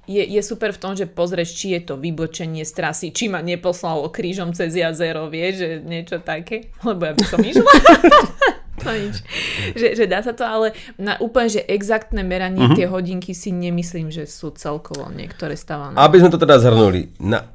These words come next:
Speaker 1: Dobre.
Speaker 2: ako G P S-kové fit hodinky, fitness a-, alebo takéto, takýto náramok elegantnejší, je toto veľmi sympatické za sedemdesiat eur.
Speaker 1: Mhm, mhm.
Speaker 2: Ak vám na G P S-ku nezáleží, tak Xiaomi bude mať ten Smart Band šesť,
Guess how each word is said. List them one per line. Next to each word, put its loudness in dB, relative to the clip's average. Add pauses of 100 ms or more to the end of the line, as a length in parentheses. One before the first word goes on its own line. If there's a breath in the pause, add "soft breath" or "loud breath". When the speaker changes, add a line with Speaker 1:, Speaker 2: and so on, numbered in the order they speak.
(140)
Speaker 1:
Dobre. -4
Speaker 2:
ako 2
G 2
P 4
S-kové 6
fit 2
hodinky, 2
fitness -2
a-, 2
alebo 0
takéto, -2
takýto -4
náramok 2
elegantnejší, 0 (440 soft breath)
je -4
toto 2
veľmi 8
sympatické -2
za 2
sedemdesiat -2
eur. 0
Speaker 1:
Mhm, -8 (280)
mhm. -6 (420)
Speaker 2:
Ak 4
vám 2
na 0
G 2
P 2
S-ku 0
nezáleží, 4
tak 0 (360)
Xiaomi 4
bude 2
mať 6
ten 0
Smart 4
Band 0
šesť, 2